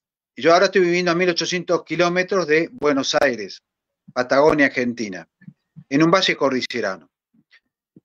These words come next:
Pero nací en Villa Crespo, un barrio de porteño, un ba-, un barrio de Buenos Aires. Eh,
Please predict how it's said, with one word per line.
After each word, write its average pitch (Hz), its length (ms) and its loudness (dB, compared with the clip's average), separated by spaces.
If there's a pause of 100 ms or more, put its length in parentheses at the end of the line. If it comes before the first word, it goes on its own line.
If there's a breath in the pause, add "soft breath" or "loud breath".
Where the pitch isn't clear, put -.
(280)
Pero 143 220 4
nací 214 640 2
en 185 420 -2
Villa 165 380 0
Crespo, 190 400 0
un 170 200 -6
barrio 180 580 0 (480)
de 127 320 -2
porteño, 147 560 0
un 139 160 -4
ba-, 147 320 2
un 135 120 -8
barrio 147 240 2
de 131 80 -2
Buenos 113 320 -10
Aires. 85 300 -16 (2250)
Eh, 143 720 4